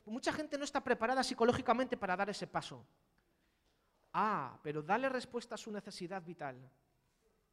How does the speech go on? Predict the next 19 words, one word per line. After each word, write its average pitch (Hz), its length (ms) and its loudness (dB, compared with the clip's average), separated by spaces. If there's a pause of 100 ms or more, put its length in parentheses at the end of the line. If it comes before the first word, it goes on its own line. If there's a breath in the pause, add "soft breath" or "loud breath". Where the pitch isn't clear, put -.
(360)
Y 175 120 -8
deja 277 340 2
que - 60 -8
el 233 80 0
Espíritu 233 340 -4
Santo 247 300 -4
lo 208 100 2
convenza 208 420 -2
de 196 80 -2
pecado 185 320 -2
y 170 40 -6
que - 80 -10
se 185 120 -4
arrepienta 185 440 0
y 165 60 -4
que 190 100 -2
nazca 220 240 0
de 202 100 2
nuevo. 180 300 0